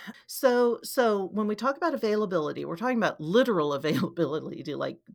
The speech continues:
where did you publish it and do I have access? We're talking about accessibility and all the various facets of accessibility.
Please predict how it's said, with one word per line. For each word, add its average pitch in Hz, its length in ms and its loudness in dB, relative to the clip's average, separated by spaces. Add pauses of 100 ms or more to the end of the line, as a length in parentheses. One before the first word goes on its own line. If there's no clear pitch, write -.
(160)
where 202 280 4
did 214 180 -2
you 190 100 -6
publish 160 420 0
it 202 80 -4
and 160 100 -10
do 170 100 -2
I 185 100 2
have 180 180 -4
access? - 520 -12 (360)
We're 220 140 -4
talking 226 100 2
about 175 200 -2
accessibility 185 1200 -2 (300)
and 151 180 -2
all 196 320 4
the 208 80 -2
various 185 380 0
facets 165 520 -2
of 156 120 -10
accessibility. 147 960 -6